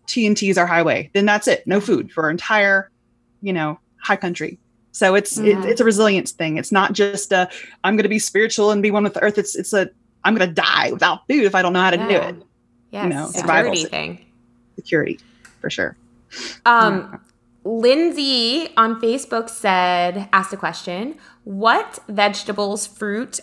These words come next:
Speaker 3: and herbs do you recommend for a newbie?"
Speaker 2: Oh.
Speaker 1: Um, anything that you can grow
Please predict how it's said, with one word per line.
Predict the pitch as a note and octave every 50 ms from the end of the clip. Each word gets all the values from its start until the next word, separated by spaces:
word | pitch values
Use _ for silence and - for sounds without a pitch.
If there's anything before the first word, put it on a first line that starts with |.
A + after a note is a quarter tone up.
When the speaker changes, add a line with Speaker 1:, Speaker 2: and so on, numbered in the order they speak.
| _ -
Speaker 3:
and | G#3 G3+ G3 -
herbs | B3+ C4 G#3 G3 G3+ G3+ G3 -
do | G#3+
you | G3+ F#3+
recommend | F#3 F#3 F#3 F#3+ B3+ A3 F3+ E3+ E3+ F#3 F#3+
for | - G#3 G#3 G#3+
a | A3+
newbie?" | C4 E4 G#4 G#4+ E4 G3+ D#3+ G#2+ F#3 F#3+ - - _ _ _ _ _ _ _ _ _ _ _ _ _ _ - -
Speaker 2:
Oh. | G#4 B4+ A4 - - - - _ _ _ - - - - - _ _ _ -
Speaker 1:
Um, | - A3+ A#3+ A#3 A#3+ A#3+ A#3+ - - -
anything | A3 A3 B3+ D4+ - C4 C4 C4+
that | C4 C4+ C4 -
you | B3+ B3+
can | - D#4+ E4+ D4+
grow | A#3+ G3 F#3 F3+ F3 F3 F3+ F#3+ A#3 C#4 D#4 F4